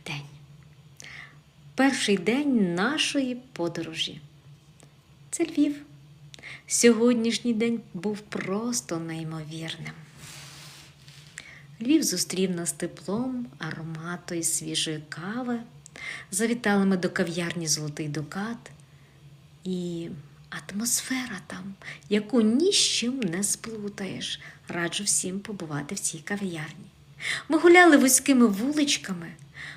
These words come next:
без плану, просто насолоджувалися моментом. Це місто вміє дивувати. Кожен куточок —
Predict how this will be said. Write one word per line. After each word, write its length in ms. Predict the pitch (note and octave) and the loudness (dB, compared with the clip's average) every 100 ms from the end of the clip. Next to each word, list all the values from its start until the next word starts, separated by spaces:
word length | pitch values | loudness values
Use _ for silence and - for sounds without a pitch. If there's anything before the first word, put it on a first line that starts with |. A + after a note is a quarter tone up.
| - | 2
без 180 | F#4 - | 4 4
плану, 400 | - B3+ F3 D3+ F3 | 0 -6 -4 -6 -4
просто 540 | D4+ D#4+ G#3+ G3 - - - - - - - | 2 4 4 0 -4 -10 -14 -16 -12 -12 4
насолоджувалися 960 | G4+ - A4 A#4 A#3+ A3 F#3+ G3 - | 6 8 10 10 10 6 2 4 4
моментом. 680 | G3+ G3+ G3+ F3+ D#3+ D#3 - - - - - - - _ - - - | 6 6 6 4 0 -8 -12 -14 -20 -20 -20 -20 -20 _ -20 -20 -2
Це 160 | G3 | 0
місто 520 | F#3 F#3+ G3+ - F#3+ F3 | 2 4 2 2 -2 -2
вміє 500 | E3+ E3+ A3 D4 B3+ | -2 2 2 2 2
дивувати. 1120 | E3+ D#3+ D#3 D#3+ D3+ D#3+ D#3 C#3+ D3+ - - - - - - - - - - | 2 2 0 -2 -6 -6 -6 -8 -8 -12 -16 -16 -20 -20 -20 -20 -20 -20 -4
Кожен 380 | G#3 G#3 G3+ | 0 2 2
куточок — 640 | G3+ G#3 A3+ B3+ F4 - | 2 -2 -2 -2 -2 -6